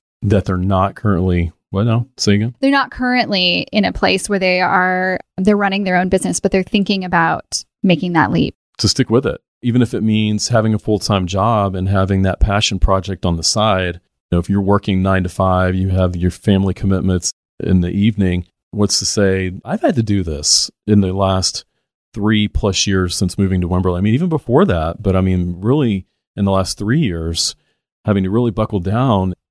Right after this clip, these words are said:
Speaker 1: and be there for my kids on a full-time basis.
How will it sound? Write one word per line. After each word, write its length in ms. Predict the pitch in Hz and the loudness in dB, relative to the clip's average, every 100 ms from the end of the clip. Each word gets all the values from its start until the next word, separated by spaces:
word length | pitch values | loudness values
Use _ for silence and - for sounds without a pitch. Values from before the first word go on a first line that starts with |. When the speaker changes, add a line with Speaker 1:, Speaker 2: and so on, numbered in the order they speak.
| - | -4
Speaker 1:
and 220 | 87 85 | -2 0
be 380 | 101 110 110 98 | 2 2 2 0
there 480 | 90 98 104 104 104 | -4 -4 0 0 0
for 180 | - | -2
my 180 | 95 90 | 0 0
kids 640 | 85 120 135 90 92 - - | -2 -2 0 -2 -4 -6 -2
on 480 | 104 95 90 90 87 | 0 2 2 0 -2
a 240 | 101 92 87 | 0 2 0
full-time 500 | - 120 147 98 90 | 0 0 2 0 -2
basis. 680 | 95 135 170 82 82 - | 0 0 0 0 0 -2